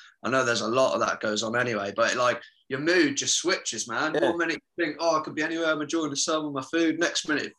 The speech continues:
Speaker 1: just body armor on, on the
Speaker 2: Yeah.
Speaker 1: wall, like.
Speaker 2: And I, I remember saying to, um, uh, a previous guest, Al, and he was like, "What, what was it like in, in s-, Iraq and Afghanistan when I, when I went?" And I was like,
Speaker 1: Mm.
Speaker 2: "Even though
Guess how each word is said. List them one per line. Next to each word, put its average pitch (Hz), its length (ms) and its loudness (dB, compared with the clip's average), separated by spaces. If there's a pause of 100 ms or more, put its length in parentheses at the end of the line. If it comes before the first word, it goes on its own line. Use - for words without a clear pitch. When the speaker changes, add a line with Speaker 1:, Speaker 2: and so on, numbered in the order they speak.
Speaker 1:
just - 160 -10 (380)
body 143 240 4
armor 139 300 4
on, 135 160 2
on 135 140 0
the 123 100 -4
Speaker 2:
Yeah. 135 260 10
Speaker 1:
wall, 131 100 2
like. 104 80 -4 (720)
Speaker 2:
And 135 260 6
I, - 20 -8
I - 280 6
remember 143 460 12 (240)
saying 117 380 6
to, 104 320 6
um, 92 320 8 (480)
uh, 95 220 6
a - 40 4
previous 95 380 0
guest, 101 280 0
Al, 98 440 2
and 104 100 -10
he 104 60 -4
was 101 160 -4
like, 104 160 2 (400)
"What, 160 280 8
what 156 220 8
was 135 200 4
it 120 140 4
like 110 360 6
in, 92 220 -6 (140)
in 85 360 -10
s-, - 180 -16 (140)
Iraq 87 400 2
and 90 100 -4
Afghanistan 82 500 -4
when 80 140 -4
I, 82 60 -2
when 87 240 -4
I 85 100 2
went?" 82 340 -4
And 92 80 -8
I 90 40 0
was 98 160 -2
like, 107 180 2 (160)
Speaker 1:
Mm. 101 80 -14 (1200)
Speaker 2:
"Even 175 300 4
though 151 360 12